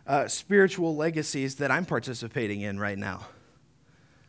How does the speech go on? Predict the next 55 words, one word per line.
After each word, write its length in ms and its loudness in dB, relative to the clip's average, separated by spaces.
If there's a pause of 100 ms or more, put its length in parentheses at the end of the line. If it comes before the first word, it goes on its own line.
(140)
And, 200 0
and 160 -4
I, 160 0
I 120 -2
think 240 -4
that 160 -2
this 180 -2
would 120 -2
be 120 2
a 40 -2
good 220 -4
thing 220 -4
for 180 -2
us 140 -2
to 100 -14
think 240 -6
about 240 2
and 140 -8
focus 320 -4
on 200 -4
because 260 -4
it's 160 -8
been 160 -4
extremely 420 -8
important 480 -6
to 80 -8
the 200 -4 (320)
Vineyard 340 -2
movement 340 0
since 220 -8
the 80 -8
beginning. 400 -8 (260)
There's 160 2
actually 300 2
some 160 -6
people 240 -4
who 80 0
are 40 0
really 220 -2
good 160 0
at 100 -2
this. 220 -6
I'm 200 -2
one 160 2
degree 280 2
of 80 2
separation 640 -2
from 180 -6
John 280 0
Wimber 260 -4
with 160 -6
four 240 -6
of 100 -4
my 140 -4
mentors 560 -8